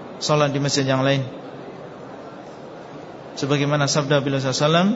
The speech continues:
"Sholatun fi masjidi hadza khairun min alfi sholatin fi ma siwahu." illal masjidal haram. Solat sekali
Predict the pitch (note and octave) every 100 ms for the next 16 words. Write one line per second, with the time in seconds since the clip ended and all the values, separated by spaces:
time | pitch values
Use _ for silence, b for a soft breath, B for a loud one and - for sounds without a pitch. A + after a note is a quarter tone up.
0 | - - - - C#3+ C#3+ D3+ D3 D3 C#3
1 | C#3+ D3 D#3 D3 C#3 C#3 D3 D#3 E3 F3+
2 | - - - - - - - - - -
3 | - - D3+ D#3 D#3+ F3 F3 - - -
4 | D3+ C3+ D3+ D#3 D3+ C#3 C#3 D3 D#3 E3
5 | F3+ F#3+ - - - - - - - -
6 | - - D#3+ D3+ C#3+ C#3 C#3 D3 D#3+ F3
7 | G3 F#3 - - E3 D#3 D3 C#3+ D3 C3+
8 | C3 C3 B2+ A#2+ A#2+ - - - - -
9 | - - - - - - - - - -
10 | - - - - - - D#3 D3+ D3 C#3
11 | C#3+ D3+ F3